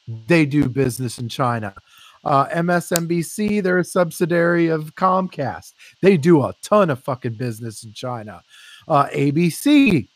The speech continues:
A B C News, right? They are, they're owned by Disney. They do a shitload of business in China.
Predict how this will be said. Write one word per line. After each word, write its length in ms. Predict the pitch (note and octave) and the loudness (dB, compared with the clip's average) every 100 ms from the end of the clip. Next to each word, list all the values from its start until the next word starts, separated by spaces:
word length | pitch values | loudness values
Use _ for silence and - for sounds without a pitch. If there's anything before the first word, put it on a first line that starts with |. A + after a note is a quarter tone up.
| - | -4
A 140 | D3 | -2
B 100 | E3 | 0
C 340 | G3 - D4 C#4 | -2 -2 0 2
News, 500 | G3+ D3 A2 F#2 - _ _ - | 4 2 0 -6 -18 _ _ -2
right? 320 | C3+ D#3+ F#3+ _ _ _ B2 | 2 2 0 _ _ _ -2
They 220 | E3+ A#3 | 4 6
are, 200 | G3+ F#3+ | 4 2
they're 240 | F#3+ A#3 | 4 4
owned 180 | G#3+ G#3 | 4 4
by 140 | A3 | 2
Disney. 600 | F#3+ A#3+ C4 G3 C3+ G#2 _ _ _ - | 0 -2 -4 -6 -8 -10 _ _ _ -8
They 180 | D#4+ D4 | -4 -2
do 200 | G#3 G3 | 0 0
a 40 | |
shitload 540 | C3 - F3 D3+ D3 C3 | 0 -4 -6 -4 -4 -4
of 100 | A2+ | -2
business 460 | C#3+ B2 B2+ A#2+ | -4 -4 -8 -12
in 100 | A#2+ | -14
China. 460 | A#2 D3 C3 A2 G2 | -12 -6 -6 -6 -12